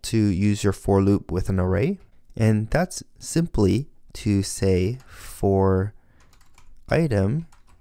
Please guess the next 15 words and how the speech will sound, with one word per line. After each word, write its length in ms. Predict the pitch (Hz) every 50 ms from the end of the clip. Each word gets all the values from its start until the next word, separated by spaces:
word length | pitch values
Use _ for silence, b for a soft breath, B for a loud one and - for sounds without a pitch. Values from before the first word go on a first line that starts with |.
| - - - - -
in 460 | - 92 92 95 113 131 131 123 123 - -
D. 380 | - - 185 185 - 107 101 95 - - - - - - - - b b b b b b b b b b
So 180 | - - 156 151
what 240 | - - - - -
this 180 | 139 139 135
is 160 | 139 127 123
going 240 | 120 - 104 104 104 107
to 80 | 101
do 340 | - - 98 120 185 220 226 b b b b b b b b - -
is 320 | - 110 110 104 101 113
it's 260 | - - 117 - - -
going 240 | - - - 190
to 120 | - - 147
loop 300 | 123 104 107 113 - -
through 400 | - - 113 107 98 92 85 -